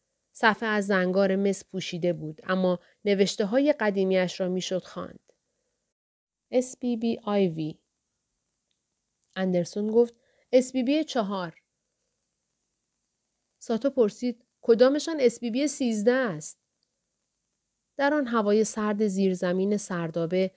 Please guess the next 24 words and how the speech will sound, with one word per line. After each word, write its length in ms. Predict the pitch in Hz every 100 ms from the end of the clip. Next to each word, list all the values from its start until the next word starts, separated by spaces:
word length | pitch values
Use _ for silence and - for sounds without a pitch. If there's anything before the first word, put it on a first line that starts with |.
| _
حلقه‌های 680 | - 233 226 220 220 240 247
محو 380 | 226 233 233 240
بخار 440 | 185 180 - 208
در 220 | 202 190 180
برابر 440 | 185 180 180 202
دهانشان 840 | 208 185 175 180 208 190 - 185
پیچ 320 | 170 185 - 175
و 40 |
تاب 340 | - 190 165
می‌خوردند. 840 | 156 147 - 143 143 143 160 170 _ _ _ _ _ _ _ _ _ _ _ _ _ _ _ _ 269
اندرسون 560 | 277 285 277 311 294
نور 180 | 294 285
را 120 | 277
به 100 | 220
سمت 320 | 202 240 226
منتها 520 | 247 208 190 196 175 202
علیه 500 | 202 202 233 247 214
جنوبی 560 | - 202 196 214 269
راهرو 340 | 226 175 170 233
چرخاند 560 | 196 165 - 180 170
و 60 | 170
گفت: 340 | 190 196 - _ _ _ _ -
«آنجا.» 540 | 214 202 202 165 160 _ _ _ _ _ _ _ _ _ _ _ _ _ _ _ _ _ _ _ _ -
لنگدان 640 | 202 180 165 170 196 208